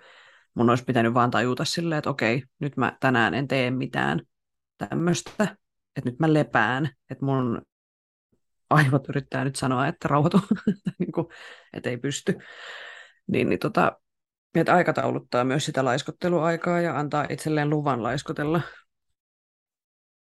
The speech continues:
Niin sitten, koska se ei oo, se ei oo palauttavaa, jos sä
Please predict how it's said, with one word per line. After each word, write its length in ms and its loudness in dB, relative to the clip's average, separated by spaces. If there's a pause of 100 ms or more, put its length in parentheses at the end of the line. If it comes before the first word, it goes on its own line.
(440)
Niin 160 -12
sitten, 400 -8 (960)
koska 280 -6
se 100 -2 (160)
ei 160 -2
oo, 280 -4 (200)
se 160 -4
ei 80 -4
oo 100 -2
palauttavaa, 580 0
jos 220 -2
sä 180 0